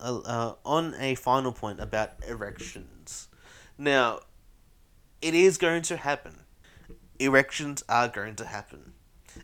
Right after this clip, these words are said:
Accidents are going to happen. Um, and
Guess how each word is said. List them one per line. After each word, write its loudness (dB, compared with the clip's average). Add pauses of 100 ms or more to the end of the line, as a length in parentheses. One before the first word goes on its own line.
(100)
Accidents -2
are 2
going -8
to -6
happen. -10 (460)
Um, -4 (160)
and -8